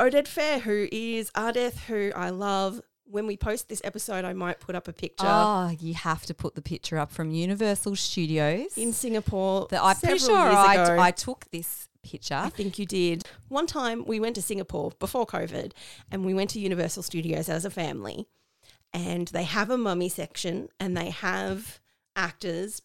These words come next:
Speaker 1: playing the Magi with the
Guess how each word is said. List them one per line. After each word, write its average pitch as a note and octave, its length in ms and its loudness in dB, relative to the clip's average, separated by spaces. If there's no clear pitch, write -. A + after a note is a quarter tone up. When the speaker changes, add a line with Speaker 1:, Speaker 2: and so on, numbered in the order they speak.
Speaker 1:
playing F3 600 -2
the G3 100 0
Magi D#3+ 600 -4
with E3 280 -6
the F3 420 -2